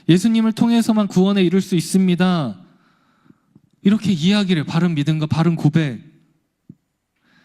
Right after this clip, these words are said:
그렇게 살아갈 때 고난이 있어요. 제 앞에 고난이 있겠죠. 왜? 사실이니까. 근데 왜 우리가 이것을 해야 됩니까? 우리가 하나님의 자녀이기 때문이에요.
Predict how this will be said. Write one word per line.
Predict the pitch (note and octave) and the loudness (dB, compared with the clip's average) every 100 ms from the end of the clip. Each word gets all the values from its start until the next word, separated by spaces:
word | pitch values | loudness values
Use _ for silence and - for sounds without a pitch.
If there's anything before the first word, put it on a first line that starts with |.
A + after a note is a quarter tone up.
| - | 0
그렇게 | G#3 G#3 G3+ | 2 2 0
살아갈 | A3 G#3+ G#3+ G3 | 0 0 0 -2
때 | - G3 | 0 -2
고난이 | D3+ G#3 A3 A3+ G#3 | 2 2 2 0 -2
있어요. | F#3 - D#3+ D#3 C#3+ B2 _ _ _ _ _ _ _ _ _ _ _ _ _ | -4 -2 -2 -2 -4 -10 _ _ _ _ _ _ _ _ _ _ _ _ _
제 | F3+ | 0
앞에 | F3+ F3 | 2 0
고난이 | E3 D3+ D#3 D3 | -2 -2 -2 -2
있겠죠. | A2+ A2+ - G#2 G2 _ _ _ _ _ _ _ _ _ _ _ _ _ _ _ _ | -6 -8 -10 -10 -10 _ _ _ _ _ _ _ _ _ _ _ _ _ _ _ _
왜? | D3+ | 2
사실이니까. | D#3 G#3 G#3+ F#3+ D#3+ - A#2 A2 - _ _ _ _ | 2 0 0 -2 -2 -4 -6 -6 -10 _ _ _ _
근데 | E3+ D#3+ | 2 4
왜 | F#3+ | 0
우리가 | D#3 E3+ D#3+ | 0 -2 -4
이것을 | A#2+ C3 D3 | -4 -4 -2
해야 | D3+ | -2
됩니까? | B2+ A2+ G#2 A2 A2+ - _ _ _ - - _ _ | -2 -4 -4 -6 -10 -12 _ _ _ -20 -20 _ _
우리가 | E3 E3 | 0 0
하나님의 | F3 A3+ G3+ F3 | 0 0 0 -2
자녀이기 | - B2 C3+ C3 B2+ | -4 -8 -6 -6 -10
때문이에요. | - A#2+ A2+ G2+ F#2+ | -10 -8 -8 -10 -12